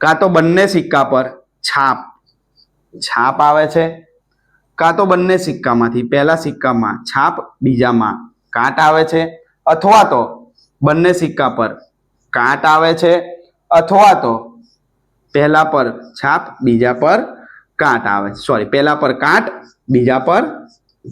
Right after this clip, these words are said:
છાપ આવે છે. જો, આ ચાર પરિણામ મળે. કયા કયા? છાપ, છાપ, છાપ, કાટ, કાટ, કાટ, અથવા તો કાટ,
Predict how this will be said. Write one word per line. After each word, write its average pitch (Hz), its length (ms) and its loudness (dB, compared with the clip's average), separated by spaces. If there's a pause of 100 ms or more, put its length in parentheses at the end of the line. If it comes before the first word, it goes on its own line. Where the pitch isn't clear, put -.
(200)
છાપ 139 320 0
આવે 104 240 -6
છે. - 120 -20 (260)
જો, 151 100 4 (260)
આ 180 60 2 (120)
ચાર 208 260 6
પરિણામ 175 400 4
મળે. 135 180 2 (100)
કયા 196 260 8
કયા? 160 260 4 (460)
છાપ, 127 260 0 (220)
છાપ, 147 280 4 (960)
છાપ, 131 260 0 (220)
કાટ, 165 280 4 (680)
કાટ, 131 280 -2 (180)
કાટ, 170 260 2 (200)
અથવા 139 280 0
તો 131 100 2 (140)
કાટ, 135 300 0